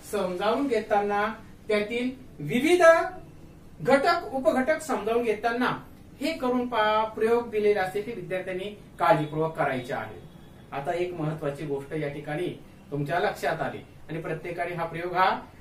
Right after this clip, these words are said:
करायचा आहे. आता हे केल्यानंतर लक्षात घ्या विद्यार्थ्यांनो, त्यामध्ये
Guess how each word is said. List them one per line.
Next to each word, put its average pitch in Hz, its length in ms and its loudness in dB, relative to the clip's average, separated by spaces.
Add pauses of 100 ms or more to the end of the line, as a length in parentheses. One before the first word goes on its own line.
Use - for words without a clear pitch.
(120)
करायचा 226 400 8
आहे. 147 220 0 (320)
आता 302 320 6 (320)
हे 294 120 2
केल्यानंतर 269 760 4
लक्षात 247 320 2
घ्या 247 120 2
विद्यार्थ्यांनो, 226 760 2 (380)
त्यामध्ये 269 500 2